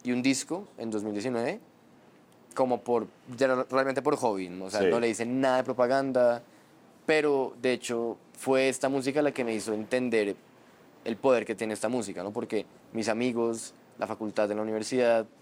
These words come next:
Speaker 1: gente cercana, sí les gustó mucho, genuinamente
Speaker 2: Ajá.
Speaker 1: les gustó, genuinamente le-, las escuchaban, las ponían, y entendí que, que sí, algo que hice con, como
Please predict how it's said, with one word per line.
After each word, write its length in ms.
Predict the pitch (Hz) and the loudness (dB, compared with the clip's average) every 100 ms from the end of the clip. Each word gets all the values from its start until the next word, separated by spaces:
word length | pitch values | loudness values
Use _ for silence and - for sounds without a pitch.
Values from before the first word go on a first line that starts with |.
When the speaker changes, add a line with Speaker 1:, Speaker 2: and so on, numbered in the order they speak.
| - _ _ - - | -20 _ _ -20 -10
Speaker 1:
gente 240 | - 107 | -6 -4
cercana, 500 | 110 123 120 110 110 | -2 -2 -2 -2 -2
sí 260 | 107 - 156 | -4 0 2
les 120 | 147 | 2
gustó 200 | 151 139 | 0 -2
mucho, 440 | 127 151 - 80 71 - - | 0 0 0 -10 -16 -20 -4
genuinamente 500 | 127 156 160 156 151 | 2 4 4 2 2
Speaker 2:
Ajá. 60 | |
Speaker 1:
les 80 | 151 | 2
gustó, 380 | 156 - 135 151 | 0 0 0 0
genuinamente 560 | 135 135 135 135 127 | -2 0 0 0 -2
le-, 200 | 131 135 | -2 -2
las 140 | 123 123 | -2 -4
escuchaban, 540 | 120 127 - 131 127 | -4 -6 2 2 2
las 120 | 123 | -2
ponían, 540 | - 110 117 123 120 123 - - - - _ - - _ | -6 -6 -4 -4 -4 -6 -14 -20 -20 -20 _ -20 -20 _
y 220 | 120 120 117 | -2 0 0
entendí 460 | 110 113 107 104 | 0 -2 -2 -4
que, 540 | - 110 107 110 107 - - - _ | -2 0 2 0 -2 -8 -20 -20 _
que 280 | 131 127 123 | -2 0 0
sí, 300 | - 135 127 | 0 4 4
algo 220 | 117 113 | 4 2
que 120 | 156 | 0
hice 180 | 127 123 | 0 0
con, 540 | 143 151 151 135 107 110 | -2 -2 -4 -6 -8 -4
como 520 | 123 117 110 95 | -4 -2 -2 -4